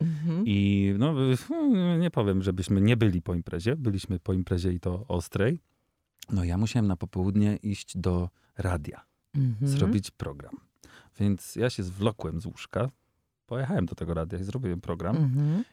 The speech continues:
Speaker 2: I jak wychodziłem, to puściłem im, y, Las Tropikalny.
Speaker 1: Wow.
Speaker 2: I wchodzę z powrotem, oni siedzą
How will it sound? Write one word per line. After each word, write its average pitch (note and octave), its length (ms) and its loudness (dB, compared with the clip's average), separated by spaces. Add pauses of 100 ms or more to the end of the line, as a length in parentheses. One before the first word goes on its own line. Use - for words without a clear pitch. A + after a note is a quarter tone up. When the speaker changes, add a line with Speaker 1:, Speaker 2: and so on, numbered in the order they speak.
Speaker 2:
I G#2 60 -4
jak F2+ 180 0
wychodziłem, F#2 720 2 (800)
to C3 320 0 (720)
puściłem A#2 540 2
im, G2+ 280 2 (260)
y, F#2+ 140 0
Las F#2 280 2
Tropikalny. - 800 -2 (400)
Speaker 1:
Wow. D3 1500 6
Speaker 2:
I B2+ 160 -4
wchodzę E3 460 -2
z - 80 -20
powrotem, E3+ 680 -2 (680)
oni G3 380 0
siedzą G3+ 480 0